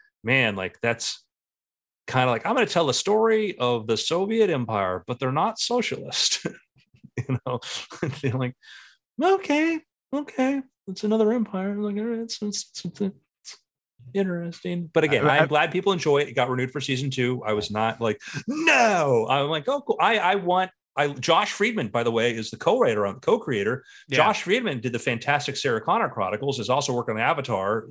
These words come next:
Speaker 1: the new Avatar sequels. Like, a big fan of Josh Friedman. So I'm, I'm, and who knows too? I don't know what to blame, 'cause, like, you know, you gotta make, you gotta make stuff,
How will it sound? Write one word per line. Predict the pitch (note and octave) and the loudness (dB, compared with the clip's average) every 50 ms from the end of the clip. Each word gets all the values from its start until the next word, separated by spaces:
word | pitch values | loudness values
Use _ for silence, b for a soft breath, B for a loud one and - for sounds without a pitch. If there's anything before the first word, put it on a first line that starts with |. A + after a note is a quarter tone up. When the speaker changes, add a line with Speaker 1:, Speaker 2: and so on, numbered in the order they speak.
| B2 | -10
Speaker 1:
the | A#2 A2+ | -6 -6
new | G#2+ A2+ A2+ A2 | -4 -2 -2 -2
Avatar | B2 D3+ F#3 E3 - G#2 | -2 -2 -2 -4 -6 -8
sequels. | F#2+ - G#2 B2 A#2 | -8 -8 -6 -4 -4
Like, | A2+ G#2 | -4 -4
a | A2+ | -4
big | G#2 F3+ D#3+ C#3+ | -4 -6 -6 -4
fan | - D3+ D3+ C#3 | -4 -4 -4 -4
of | A#2 | -4
Josh | - B2+ B2 A#2+ - | -2 -2 -2 -4 -4
Friedman. | - C#3 D#3 A#2 F#2 G2 - B B B B B B B B B | -8 -8 -8 -8 -10 -12 -16 B B B B B B B B B
So | - - B2 A2 G#2+ - | -6 -2 0 2 2 2
I'm, | - C#3+ D3+ E3+ E3+ D#3+ | 2 2 2 2 2 2
I'm, | C#3+ D3 D#3+ F3 E3 C#3+ - _ _ - - _ _ _ _ _ _ _ _ _ - - | 2 2 2 0 -2 -6 -10 _ _ -20 -20 _ _ _ _ _ _ _ _ _ -4 -2
and | D3 D3 | 0 2
who | F#3 C4+ | 2 4
knows | C4 B3 A#3 A3 A3 G3+ - | 4 4 4 4 4 2 0
too? | - - G3+ | 0 -2 0
I | E3+ G3+ | 0 0
don't | C4 C4+ | 0 0
know | A#3+ F3+ | 0 0
what | - | 0
to | - | 0
blame, | B2+ C3 | 0 0
'cause, | C3+ - - | 0 2 4
like, | - B4 - - B4 - | 6 4 6 6 6 4
you | A4 | 6
know, | G#4+ C5+ | 4 4
you | - | 4
gotta | A4+ A#4 B4 | 4 4 4
make, | A4+ G#4+ G#4 G4+ G4 - | 4 2 2 2 0 0
you | E3+ | 2
gotta | G3 A3+ B3+ B3+ | 2 2 2 2
make | A#3 A3 G#3+ | 0 0 -2
stuff, | - - - G3 F3+ - - | -2 0 0 0 0 -2 -6